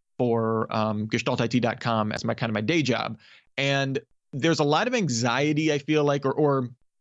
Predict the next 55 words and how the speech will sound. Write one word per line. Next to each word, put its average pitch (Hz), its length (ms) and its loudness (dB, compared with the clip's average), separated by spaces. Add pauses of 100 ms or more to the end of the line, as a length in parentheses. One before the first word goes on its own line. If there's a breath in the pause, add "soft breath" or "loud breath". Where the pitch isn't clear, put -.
(120)
there's, 151 220 2
there's 151 260 0
the 139 140 2
latent 190 320 2
potential 151 420 -2
of 120 220 -2
F 135 160 -4
P 147 160 -2
G 127 180 2
As 123 80 -2
to 127 60 -6
kind 131 160 -4
of 113 60 -4
disrupt 120 500 -2
where 127 160 0
nvidia 127 500 0
is 113 180 -4
right 113 200 -2
now 117 220 -4
in 117 100 -8
a 120 40 -4
lot 120 160 0
of 110 120 -4
the 117 200 0
M 127 160 0
L 127 220 2
A 120 160 -2
I 117 160 -2
market. - 560 -6 (340 soft breath)
Um, 123 300 0
and 143 160 0
so 147 300 2
this 139 340 -2
is 269 80 -6
kind 214 180 -4
of 185 60 0
the 151 80 0
first 151 480 -2 (640)
big, 160 500 0 (200)
you 190 80 2
know, - 80 -2
F 220 100 -4
P 233 100 0
G 185 160 2
As 127 100 0
are 147 100 -2
everywhere. 101 500 -6
Um, 117 400 -2 (100)
eh, 123 140 -2
you 117 280 -2
know, 117 280 0
um, 117 440 -2 (200)
they're 147 240 4
basically, 147 800 0
um, 117 460 -4